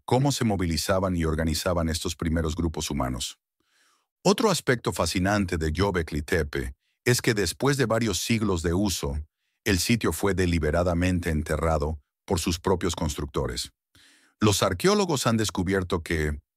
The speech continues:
en algún momento alrededor del ocho mil antes de Cristo, las estructuras de Göbekli Tepe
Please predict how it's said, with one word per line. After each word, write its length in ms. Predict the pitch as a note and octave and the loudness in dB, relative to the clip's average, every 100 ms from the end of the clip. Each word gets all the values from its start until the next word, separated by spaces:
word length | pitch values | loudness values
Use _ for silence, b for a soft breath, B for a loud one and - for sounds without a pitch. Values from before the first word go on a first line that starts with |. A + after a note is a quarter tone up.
| - | 0
en 180 | F#2 | 4
algún 320 | F2 F#2+ C3+ E3 | 4 4 4 4
momento 440 | A2+ G#2 G#2+ G2 | 2 2 0 0
alrededor 560 | E2+ E2 D#2+ D#2+ G2 F#2+ | 0 0 0 2 0 0
del 260 | E2+ E2 - | -2 -2 -2
ocho 360 | G2 F#2+ - | -2 0 0
mil 280 | G2+ G#2+ A#2 | 0 2 0
antes 260 | F2 E2 D2+ | -2 -2 -2
de 100 | D2 | -2
Cristo, 520 | F#2+ F#2 - D#2+ D#2+ _ b b b | 0 -2 0 -2 -4 _ b b b
las 220 | - F2+ F#2+ | 0 2 2
estructuras 540 | E2 E2+ D#2 G2+ F2 | 0 -2 0 2 2
de 140 | D#2+ | 0
Göbekli 580 | D2+ F#2 G2 A2 - A2 | 0 0 2 0 0 -2
Tepe 460 | E2 D#2 - D#2+ | 0 -2 0 -2